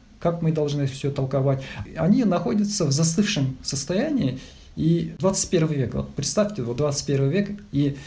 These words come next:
как религия, ислам, конечно, он не монолитный, здесь я говорю о консервативных, традиционных толкованиях, он не в состоянии ответить на эти вопросы. И это приводит к очень большим проблемам на данный момент,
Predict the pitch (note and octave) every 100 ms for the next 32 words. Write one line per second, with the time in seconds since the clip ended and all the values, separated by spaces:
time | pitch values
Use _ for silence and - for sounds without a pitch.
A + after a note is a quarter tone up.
0 | - - D3+ D3 D#3 D4 D#4 D3 A#2+ A2
1 | - - D3 D3 B2+ C3+ D#3+ D#3+ D3 C#3+
2 | D3 D3+ G#3 E4 C#3 C3+ C3 C#3 C#3+ C#3+
3 | C3+ C3 B2 A#2+ - - D3 - C#3+ C#3+
4 | D#3 C3+ A2+ C3 B2+ G#2+ - B3+ - C3+
5 | C3 B2+ A#2+ A2 - - - - - F3
6 | G3+ D#3 F#3 - D#3 - C#3+ D#3 F#3+ D3+
7 | B2+ E3 D#3+ C#3 B2+ G#2+ B2+ B2+ B2+ G#2+
8 | - - - - - - - - - -
9 | - - E3 F#3+ - E3+ E3 F3 E3 -
10 | F#3 D#3+ D#3+ C3+ D#3 C3 - B2+ D3+ D#4+
11 | C#4 G#3+ G3+ E3+ D#3 D#3 D#3 D3+ D3 D3
12 | D3 C#3+